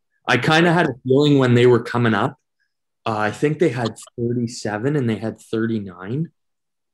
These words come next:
Uh, they took Rossi, and then when they took a forward with that pick, I was like,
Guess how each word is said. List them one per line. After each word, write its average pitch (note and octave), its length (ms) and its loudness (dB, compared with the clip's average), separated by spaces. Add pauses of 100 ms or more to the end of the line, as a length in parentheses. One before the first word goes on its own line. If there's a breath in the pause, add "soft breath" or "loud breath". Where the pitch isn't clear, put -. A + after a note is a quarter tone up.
(160)
Uh, G#2 460 -6
they A2+ 140 0
took C3 280 -2
Rossi, A#2 540 0
and A#2+ 200 -4
then A#2+ 140 0
when B2 140 -2
they A2+ 100 0
took D3+ 240 -6
a C#3+ 60 -4
forward A#2 560 -4
with G#2+ 200 -8 (720)
that G#2+ 340 -8
pick, A2 340 -6 (240)
I G#2+ 120 -4
was G#2+ 160 -4
like, F#2 180 -10